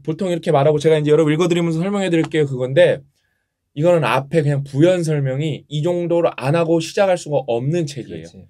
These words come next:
Speaker 2: 음.
Speaker 1: 저는 그러니까 여러분 케인즈가 백 프로 옳은 게 아니에요. 왜냐면 케인즈 하면 여러분 누구 있어요? 하이에크 있습니다. 그쵸?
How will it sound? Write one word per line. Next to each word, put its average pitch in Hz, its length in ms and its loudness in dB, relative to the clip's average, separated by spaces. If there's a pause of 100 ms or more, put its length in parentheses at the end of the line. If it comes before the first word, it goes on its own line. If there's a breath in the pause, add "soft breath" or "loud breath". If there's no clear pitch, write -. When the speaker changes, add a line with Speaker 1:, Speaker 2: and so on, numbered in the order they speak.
Speaker 2:
음. 87 200 -20 (320 loud breath)
Speaker 1:
저는 190 380 0
그러니까 185 420 0 (320)
여러분 190 240 2
케인즈가 254 640 -2
백 - 240 -4
프로 330 220 4
옳은 175 160 2
게 247 100 -2
아니에요. 110 640 -8 (520)
왜냐면 226 160 2
케인즈 320 400 2
하면 269 180 4
여러분 185 240 2
누구 156 140 0
있어요? 156 180 -4
하이에크 240 460 0
있습니다. 120 360 -8
그쵸? 226 300 -10